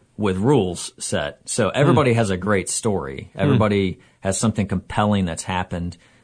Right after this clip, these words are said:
Speaker 1: Uh, and it could be a God story. It could just be something amazing that's happening in your life. So we just kind of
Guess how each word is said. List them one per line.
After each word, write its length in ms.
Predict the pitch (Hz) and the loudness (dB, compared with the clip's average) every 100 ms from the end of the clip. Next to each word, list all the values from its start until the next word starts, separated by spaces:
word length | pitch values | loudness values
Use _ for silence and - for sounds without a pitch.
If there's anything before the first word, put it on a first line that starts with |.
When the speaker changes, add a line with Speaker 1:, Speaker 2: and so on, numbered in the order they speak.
| - | -8
Speaker 1:
Uh, 460 | 90 87 85 85 85 | -4 -2 -2 -2 -4
and 140 | 95 95 | -4 -4
it 120 | - | 0
could 200 | 131 127 | 0 4
be 100 | 117 | 2
a 80 | 98 | 4
God 300 | 98 104 101 | 4 2 2
story. 320 | - 110 113 | 0 2 2
It 100 | 98 | 2
could 140 | 113 | 0
just 180 | 101 95 | 0 -2
be 100 | 98 | -4
something 360 | - 98 98 85 | -2 -4 -2 -4
amazing 500 | 87 90 92 92 87 | -2 -2 -2 -4 -6
that's 180 | 82 | -6
happening 400 | - 85 - 85 | -8 -8 -6 -6
in 120 | 85 85 | -6 -6
your 100 | 85 | -4
life. 480 | 90 92 90 - _ _ _ _ _ | -2 -2 -4 -8 _ _ _ _ _
So 360 | - 101 95 92 | -6 0 2 2
we 280 | 95 120 165 | 2 2 4
just 200 | 139 - | 2 2
kind 180 | 120 101 | 2 2
of 240 | 92 | 0